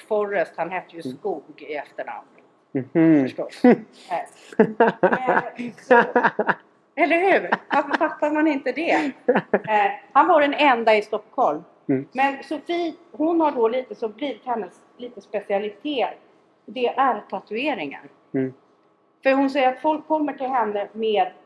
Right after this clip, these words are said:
Speaker 1: missprydande ärr. De
Speaker 2: Mm.
Speaker 1: vill bli av med en del av sin historia.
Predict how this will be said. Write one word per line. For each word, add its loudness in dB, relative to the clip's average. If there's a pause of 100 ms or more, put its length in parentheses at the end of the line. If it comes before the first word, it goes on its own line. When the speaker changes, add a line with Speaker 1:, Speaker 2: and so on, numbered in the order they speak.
(440)
Speaker 1:
missprydande -4 (100)
ärr. 2 (220)
De 0
Speaker 2:
Mm. -4
Speaker 1:
vill -2 (600)
bli 0
av 4
med 0
en -6
del -6
av -2
sin -12
historia. -8